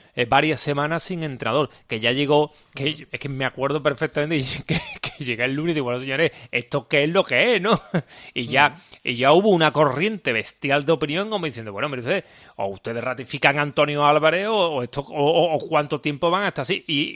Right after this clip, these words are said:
Speaker 1: y al final continúa Antonio Álvarez. Es decir, que esto, esto ya ha ocurrido en otra, en otras ocasiones, pero a mí la sensación que me da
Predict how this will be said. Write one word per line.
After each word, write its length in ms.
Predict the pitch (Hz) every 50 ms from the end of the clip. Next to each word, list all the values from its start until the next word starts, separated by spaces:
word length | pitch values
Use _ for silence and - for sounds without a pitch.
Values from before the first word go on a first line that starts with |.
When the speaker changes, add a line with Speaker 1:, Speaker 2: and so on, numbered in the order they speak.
| 151
Speaker 1:
y 60 | 143 135
al 100 | 123 -
final 300 | - 120 117 123 139 135 -
continúa 400 | - 160 156 135 - 131 127 127
Antonio 360 | 123 120 - 160 147 120 113 101
Álvarez. 260 | 98 92 92 104 120
Es 40 | 123
decir, 140 | - 151 151
que 80 | 170 175
esto, 260 | - - 220 190 - _ _ - _ - _
esto 180 | - 143 - 185
ya 140 | 185 202 196
ha 20 |
ocurrido 460 | 180 - - - - 160 151 147 139
en 80 | 139 135
otra, 320 | 135 - - 131 123 - - - - - - - _ _
en 140 | 120 120 131
otras 200 | 127 123 123 120
ocasiones, 420 | 113 117 110 - - - 98 95 90
pero 160 | - 113 107
a 20 | 101
mí 180 | 110 120 147
la 140 | 170 160 131
sensación 420 | 123 151 151 135 147 143 165 165 147
que 100 | 165 160
me 80 | 160 151
da 240 | 156 175 208 208